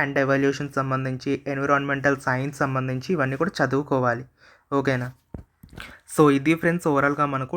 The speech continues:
టీఎస్ఎల్ పిఆర్బి నుంచి రిలీజ్ చేసినటువంటి నోటిఫికేషన్ డీటెయిల్స్. ఇంట్రెస్ట్ ఉన్న క్యాండిడేట్స్ అందరూ అప్లై చేసుకోవచ్చు. పోస్టింగ్స్ కూడా మీకు హైదరాబాద్లో ఉంటుంది కాబట్టి don't miss this opportunity guys. Links will be given in the description and comment section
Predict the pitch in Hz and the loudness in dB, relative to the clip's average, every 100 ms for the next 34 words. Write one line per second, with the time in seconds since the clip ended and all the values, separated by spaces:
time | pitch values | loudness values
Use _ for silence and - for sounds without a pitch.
0 | 180 143 139 151 170 165 156 139 139 139 | -8 -4 -2 -2 -2 -4 -2 -2 -2 -2
1 | 143 139 135 160 139 143 - 147 147 139 | -4 -2 0 2 2 0 2 -2 0 -4
2 | 127 135 175 151 131 135 147 - 147 151 | -2 0 0 2 0 0 0 0 -2 -2
3 | 135 127 127 151 - - - - - 139 | -2 -2 0 0 0 -8 -20 -20 -10 -2
4 | 151 165 170 151 156 - 139 131 139 139 | 0 2 0 0 0 0 -2 0 0 2
5 | 160 - 143 139 143 123 139 139 135 131 | 0 0 -4 2 4 4 0 -4 -4 -6
6 | - 131 127 180 185 151 151 151 175 170 | -6 -6 -6 -6 -4 0 -2 -2 -8 -6
7 | - 151 151 139 180 160 131 127 156 151 | -4 -2 -2 -4 -4 0 -2 0 2 2
8 | 151 147 131 127 127 127 202 - - - | 2 -2 -2 -4 -4 -2 -2 -4 -20 -10
9 | - 135 135 131 190 220 151 135 139 147 | 0 2 2 0 2 2 0 -2 -2 -4
10 | 135 151 147 135 120 135 151 - 139 135 | -8 -8 -4 0 0 0 -2 -2 -6 -4
11 | 135 127 143 185 151 139 143 - 143 143 | -2 2 2 0 -6 -6 -6 -6 -4 -2
12 | 143 135 135 147 135 139 156 131 - 143 | -4 -2 -2 -4 -2 0 0 -2 -4 -6
13 | - 165 165 - 131 135 139 143 139 _ | -4 -4 -4 -2 -4 -4 -4 -6 -6 _
14 | - 165 | -6 -6